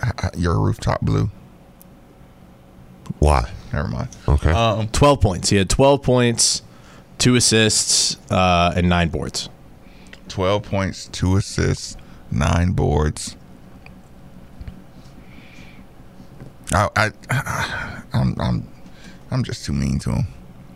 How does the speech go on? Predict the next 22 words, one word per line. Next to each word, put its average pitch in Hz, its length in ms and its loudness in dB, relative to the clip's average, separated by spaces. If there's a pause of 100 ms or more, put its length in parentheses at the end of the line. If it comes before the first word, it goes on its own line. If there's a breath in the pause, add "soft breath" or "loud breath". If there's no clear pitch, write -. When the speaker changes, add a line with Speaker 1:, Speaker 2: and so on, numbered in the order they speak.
(100)
Speaker 1:
'Cause 143 180 0
Speaker 2:
Fair. - 80 4
Speaker 1:
I'm 135 120 2
like, 98 240 2 (220)
I'm 120 140 2
like, 120 220 0 (720 loud breath)
Brandon, 143 280 0
they 123 140 0
had 127 280 -2
one 120 280 2
center. 117 440 -4 (1000)
And 104 80 2
he 117 80 2
was 113 120 -4
like - 140 -2
a - 100 -6 (220)
small - 280 -4
forward. - 320 -8 (760)
Should - 200 -12
have 127 160 -6
had - 100 -6 (560)
twenty, - 420 -4